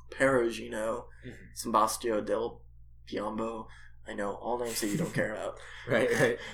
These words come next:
Speaker 2: I'm
Speaker 1: This
Speaker 2: a good,
Speaker 1: is
Speaker 2: I'm
Speaker 1: still
Speaker 2: a good
Speaker 1: very
Speaker 2: lis-,
Speaker 1: much
Speaker 2: I'm a good listener, though.
Speaker 1: I went to
Speaker 2: Yeah.
Speaker 1: Italy six months ago. Uh,
Speaker 2: Mm-hmm.
Speaker 1: it's in my brain. So, thinking of art in that way, it's very easy to relate it to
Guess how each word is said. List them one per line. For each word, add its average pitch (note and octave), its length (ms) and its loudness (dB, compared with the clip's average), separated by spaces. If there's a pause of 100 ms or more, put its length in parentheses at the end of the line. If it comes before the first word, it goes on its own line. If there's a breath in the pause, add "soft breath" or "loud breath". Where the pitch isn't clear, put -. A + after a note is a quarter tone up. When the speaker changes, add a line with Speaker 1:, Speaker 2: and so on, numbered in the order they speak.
(400 loud breath)
Speaker 2:
I'm C3+ 140 4
Speaker 1:
This - 120 12
Speaker 2:
a F3 40 10
good, F#3 40 12
Speaker 1:
is D#3 80 12
Speaker 2:
I'm D#3 60 12
Speaker 1:
still F3+ 120 12
Speaker 2:
a F3+ 40 12
good G#3 60 12
Speaker 1:
very F#3 120 12
Speaker 2:
lis-, F#3 160 12
Speaker 1:
much - 160 2
Speaker 2:
I'm C#3+ 100 6
a D3+ 60 6
good D#3+ 160 6
listener, G#2+ 380 4
though. G#2 60 0
Speaker 1:
I D#3 60 12
went E3 240 12
to D#3+ 100 12
Speaker 2:
Yeah. D3+ 80 12
Speaker 1:
Italy B2 260 8
six - 260 2
months A#2+ 180 2
ago. - 300 -4
Uh, A#2+ 220 6
Speaker 2:
Mm-hmm. A#2 120 -4 (160)
Speaker 1:
it's - 120 -2
in C#3+ 80 2
my A#2+ 120 4
brain. A2 200 0 (1000 soft breath)
So, D#3+ 540 6
thinking F#3 360 -4
of - 180 -2
art C#3+ 280 6
in C#3 160 -2
that D#3+ 260 4
way, A#2+ 160 4
it's A#2+ 140 -2
very C#3 340 0
easy D3 440 2
to C3+ 160 -2
relate C3 340 8
it A#2+ 260 2
to A2 440 0